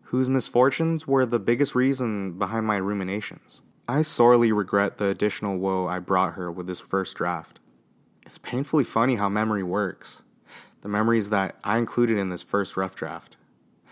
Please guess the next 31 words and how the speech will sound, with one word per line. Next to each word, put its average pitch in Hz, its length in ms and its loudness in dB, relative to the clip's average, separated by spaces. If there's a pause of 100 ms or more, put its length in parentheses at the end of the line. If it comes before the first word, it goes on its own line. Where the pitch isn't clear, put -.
(400)
The - 100 -10
early 127 200 0
memories 127 400 4
that 104 160 -2
stuck - 360 0
were 104 120 2
the 92 100 -6
painful 113 440 -6
ones. 80 400 -16 (220)
And 123 420 -2 (580)
they 120 160 2
did 110 180 0
not 123 220 4
do 127 140 2
their 120 140 4
incredible 117 480 0
parenting 110 600 -2
or 110 160 0
my 107 220 2
idyllic 104 400 0
childhood 101 500 0
justice, - 600 -2 (760)
nor 123 180 0
had 135 140 6
I 127 60 6
realized 127 480 6
how 120 160 4
lucky 120 280 2
we 107 140 2
all 117 240 4
are. 85 320 -12